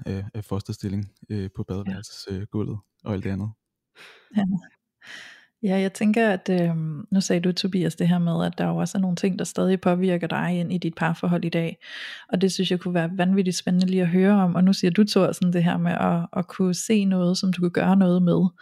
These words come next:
Speaker 3: Øhm,
Speaker 1: Mm.
Speaker 3: jeg synes, det kunne være vildt spændende, hvis I begge to måske vil dele, hvordan I ser, at noget af den bagage, I har med jer,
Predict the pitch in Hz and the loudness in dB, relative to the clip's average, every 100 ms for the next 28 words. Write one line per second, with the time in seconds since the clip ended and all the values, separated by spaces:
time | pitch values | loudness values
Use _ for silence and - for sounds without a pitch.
0 | - - - - - 196 180 - 165 170 | -20 -20 -20 -20 -2 2 4 4 2 -2
1 | 190 - - - 190 180 170 196 233 - | -2 -2 -4 -2 0 0 2 2 0 -2
2 | 190 180 190 185 175 175 175 185 226 214 | 2 4 4 2 0 0 2 2 4 4
3 | 190 - 180 175 190 185 196 226 190 180 | 4 2 -2 0 0 2 2 2 2 0
4 | 180 - 240 226 190 185 185 185 185 175 | 0 0 0 2 0 0 0 0 -2 -4
5 | 180 175 185 202 180 160 180 185 180 180 | -2 -2 0 0 -2 -2 -4 -2 0 2
6 | 202 | 4